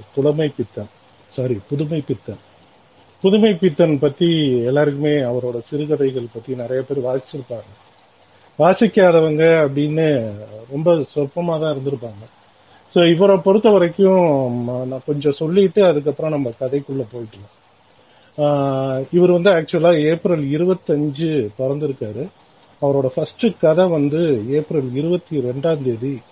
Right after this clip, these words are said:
ஆஹ், பிரசுரம் ஆயிருக்கு, அதாவது நேத்து. So நான் கரெக்டா தான் எடுத்திருக்கேன்னு நினைக்கிறேன், புதுமை பித்தனையும் இந்த நைட்ல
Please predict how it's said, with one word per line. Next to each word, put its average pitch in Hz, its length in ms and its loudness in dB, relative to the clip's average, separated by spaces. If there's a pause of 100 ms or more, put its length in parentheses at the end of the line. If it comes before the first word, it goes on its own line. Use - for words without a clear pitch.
(960)
ஆஹ், 113 360 -8
பிரசுரம் 143 440 0
ஆயிருக்கு, 120 440 -4 (140)
அதாவது 120 360 -6
நேத்து. 127 460 -4 (960)
So 160 300 6
நான் 139 160 2
கரெக்டா 165 400 4
தான் - 20 6
எடுத்திருக்கேன்னு 151 760 0
நினைக்கிறேன், 117 340 -8
புதுமை 135 340 -4
பித்தனையும் 131 460 -6
இந்த 127 180 -4
நைட்ல 117 680 -6